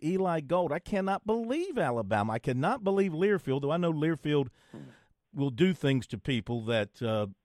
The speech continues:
you know, are, are harmful to them. I know that from firsthand experience. But I can't believe they did that to Eli Gold, one of the true last remaining, certainly in the S E C, the last remaining –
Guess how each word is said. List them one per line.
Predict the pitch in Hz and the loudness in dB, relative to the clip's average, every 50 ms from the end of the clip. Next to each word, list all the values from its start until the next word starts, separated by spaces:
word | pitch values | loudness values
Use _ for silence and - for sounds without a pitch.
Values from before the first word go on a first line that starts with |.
| - | -8
you | 139 117 117 | -4 -2 -2
know, | 107 101 98 101 113 156 - | 0 0 0 -2 -4 -6 -10
are, | - 104 107 104 - | -8 -8 -8 -8 -6
are | 95 95 90 | -6 -6 -6
harmful | - - 147 156 160 143 - 113 92 | -6 -4 -2 0 0 -2 -2 -6 -8
to | - - | -8 -6
them. | 85 85 87 90 98 92 | -4 -4 -2 -2 -2 -2
I | 98 | -4
know | 101 101 110 101 | -2 -2 -2 -2
that | 85 87 90 95 - _ _ | -2 -2 -4 -4 -6 _ _
from | _ - 92 87 85 78 - | _ -8 -6 -6 -6 -8 -8
firsthand | - 120 113 98 - - 107 - 90 80 | -6 -6 -6 -6 -6 -6 -6 -4 -4 -6
experience. | 87 - - 139 117 87 90 - - - - _ _ - - - - _ | -8 -8 -6 -4 -4 -4 -4 -8 -10 -16 -20 _ _ -20 -20 -20 -18 _
But | - 147 185 180 - _ _ _ _ _ _ _ _ _ _ _ _ _ - | 2 2 2 2 2 _ _ _ _ _ _ _ _ _ _ _ _ _ -8
I | - 123 | -8 -6
can't | - - 247 233 - | -2 -2 -2 0 0
believe | 180 180 180 180 214 247 226 160 | 0 2 4 4 4 4 4 4
they | 165 156 | 2 2
did | 147 120 135 170 175 139 | 2 2 0 0 2 2
that | 139 135 135 - | 0 0 0 -2
to | - 120 - 139 | -4 -4 0 2
Eli | 135 139 131 113 107 98 | 2 4 4 2 2 0
Gold, | 87 104 90 69 - - 120 | 0 -2 -4 -4 -4 -4 0
one | 139 156 156 | 2 2 2
of | 139 | 2
the | 127 | 2
true | 110 - - - 190 190 180 151 135 120 117 117 - _ _ _ _ _ _ _ _ - | -2 -4 -4 0 2 4 4 6 4 2 2 -2 -6 _ _ _ _ _ _ _ _ -8
last | 104 113 135 139 147 151 156 156 - - - - - | -2 2 4 4 4 4 2 0 -2 -4 -10 -12 -6
remaining, | 135 123 123 123 123 131 135 135 131 135 135 123 123 117 110 - _ _ _ - | -2 0 2 2 4 4 4 4 4 4 2 2 2 0 -2 -6 _ _ _ -18
certainly | - - - 208 233 - 147 139 131 | -6 0 2 2 2 2 2 0 2
in | 113 | 2
the | 117 117 113 | 2 2 2
S | 113 107 - - 123 | 0 0 -2 -2 -4
E | 110 | -4
C, | 92 - - 147 143 117 | -4 -4 -4 -4 -2 -2
the | 95 90 131 165 208 | -2 -2 -2 -2 0
last | 190 143 127 113 101 95 92 - - | 0 0 2 2 2 2 0 -2 -4
remaining – | 101 95 101 101 101 92 92 90 82 | -4 -2 0 0 0 0 -2 -4 -6